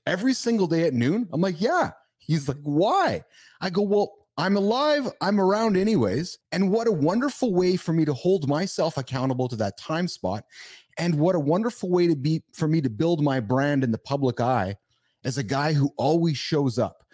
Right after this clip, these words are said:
as a guy you can trust." Because I grew up, Matt, knowing that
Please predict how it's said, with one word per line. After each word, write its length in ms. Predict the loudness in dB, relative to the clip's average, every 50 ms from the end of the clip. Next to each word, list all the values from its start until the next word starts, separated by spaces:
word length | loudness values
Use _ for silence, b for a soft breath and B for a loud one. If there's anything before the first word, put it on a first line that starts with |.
| B B B B
as 140 | -6 -6 -6
a 40 | -6
guy 260 | -6 -6 -4 -2 -2
you 160 | 0 0 -2
can 180 | 0 0 -2 -2
trust." 580 | -2 -4 -4 -4 -4 -4 -6 -12 -14 -12 -10
Because 240 | -6 -6 -6 -6 -6 -6
I 180 | -4 -2 -2 -2
grew 240 | -2 0 0 0 0
up, 80 | 0 0 0
Matt, 280 | 0 0 -2 -4 -2
knowing 320 | 0 2 2 2 2 2 2
that 200 | 2 0 -2